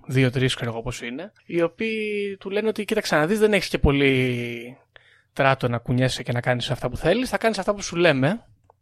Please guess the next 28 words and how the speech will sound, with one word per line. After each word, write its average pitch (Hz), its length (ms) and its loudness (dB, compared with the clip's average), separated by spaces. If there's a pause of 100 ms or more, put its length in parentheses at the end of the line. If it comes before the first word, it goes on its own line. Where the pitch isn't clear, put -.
(180)
Κωμωδία 147 500 4
η 135 60 4
ταινία, 190 760 -2
θλιβερή 175 800 2 (320)
η... 147 120 -10 (760)
θεματική 147 480 -2
της. - 320 -4 (300)
Ε, 185 800 0
το 185 140 6
άλλο 247 200 8
που 170 600 6
έτσι 170 200 -2
με 151 80 4
θλίβει 156 420 4
λίγο 139 180 4
εμένα 135 240 4
γενικά 131 340 6
είναι 208 120 2
ότι 196 480 0 (180)
όλα 214 160 8
αυτά 214 180 4
γίνονται 202 320 6
λίγο 202 180 4
γ-, 165 340 -4 (140)
κατά 165 220 2
κάποιο 196 280 2
τρόπο 185 260 4
δημόσια, 143 720 4